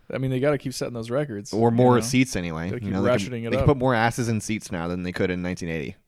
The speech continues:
Speaker 1: True.
Speaker 2: And
Speaker 1: Well,
Speaker 2: it's
Speaker 1: they
Speaker 2: not
Speaker 1: have
Speaker 2: 'cause the
Speaker 1: to,
Speaker 2: movies are better.
Speaker 1: 'cause there's more people now.
Speaker 2: Yeah.
Speaker 1: Yeah.
Speaker 2: This movie might have been good, but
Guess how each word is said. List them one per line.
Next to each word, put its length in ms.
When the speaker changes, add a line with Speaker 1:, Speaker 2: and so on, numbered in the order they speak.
Speaker 1:
True. 220
Speaker 2:
And 80
Speaker 1:
Well, 140
Speaker 2:
it's 80
Speaker 1:
they 40
Speaker 2:
not 120
Speaker 1:
have 40
Speaker 2:
'cause 120
the 100
Speaker 1:
to, 40
Speaker 2:
movies 220
are 80
better. 320
Speaker 1:
'cause 100
there's 160
more 120
people 260
now. 240
Speaker 2:
Yeah. 280
Speaker 1:
Yeah. 180
Speaker 2:
This 200
movie 200
might 180
have 100
been 180
good, 400
but 200